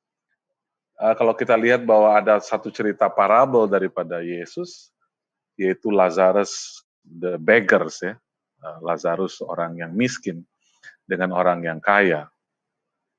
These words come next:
Eh, secara kebetulan juga Yesus membuat nama itu dalam, eh, eh, parabelnya, cerita parabelnya, yang sangat menarik sekali. Tapi tentu kita tidak akan membahas hal itu.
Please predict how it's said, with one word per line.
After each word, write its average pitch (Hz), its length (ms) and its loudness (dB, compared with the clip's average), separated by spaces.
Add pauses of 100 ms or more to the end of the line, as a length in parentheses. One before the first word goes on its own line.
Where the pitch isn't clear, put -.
(180)
Eh, 80 240 -16
secara 95 320 4
kebetulan 120 560 4
juga 104 240 2
Yesus 95 500 -2
membuat 90 460 -4
nama 85 400 -10
itu 120 320 -8
dalam, 80 400 -6 (560)
eh, 82 420 -8
eh, 82 420 -18 (360)
parabelnya, 87 800 4 (240)
cerita 87 320 -4
parabelnya, 87 800 -2 (640)
yang 110 800 4
sangat 214 400 2
menarik 104 400 4
sekali. 85 480 0 (160)
Tapi 120 240 2
tentu 185 160 4
kita 180 240 2
tidak 127 240 6
akan 117 240 2
membahas 101 400 4
hal 92 160 2
itu. 165 320 -6